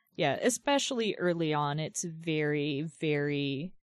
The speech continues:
episodic rather than serial. And I think that just is because it was, you know, the show got a groundswell of support from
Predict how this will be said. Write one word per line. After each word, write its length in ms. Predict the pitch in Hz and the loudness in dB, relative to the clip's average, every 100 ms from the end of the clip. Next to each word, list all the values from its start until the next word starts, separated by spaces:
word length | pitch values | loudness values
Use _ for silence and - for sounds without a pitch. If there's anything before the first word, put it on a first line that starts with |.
| _ | _
episodic 680 | 165 - - 147 139 147 - | -2 -2 -4 -2 -2 -4 -2
rather 280 | 147 139 143 | -2 0 -2
than 180 | 139 147 | -2 -6
serial. 560 | - 147 147 147 156 | -4 -2 0 0 0
And 120 | 156 | -2
I 60 | 160 | -2
think 260 | 196 190 190 | 0 0 4
that 240 | 165 - | 2 0
just 440 | - 156 151 - _ _ _ _ _ - | 0 0 -2 -8 _ _ _ _ _ 0
is 240 | 165 160 | 0 0
because 720 | - 160 185 156 151 151 165 - | -4 -4 0 2 4 2 -2 -4
it 160 | 165 | -2
was, 440 | 165 156 160 - - _ _ _ - | 0 0 -2 -4 -8 _ _ _ -2
you 140 | 190 | 0
know, 160 | 160 160 | 2 4
the 180 | 190 | 2
show 720 | 175 - 190 170 170 165 165 180 _ _ _ 196 | 2 2 6 8 6 4 0 -4 _ _ _ -6
got 340 | 180 165 165 - | 0 4 4 2
a 100 | 175 | 0
groundswell 680 | 175 160 156 165 - 160 156 | 2 0 2 -2 -2 0 2
of 120 | 151 | -2
support 680 | - 170 - 151 156 - - | -6 -6 -4 0 0 -2 -4
from 500 | - 160 151 151 | -4 0 0 -2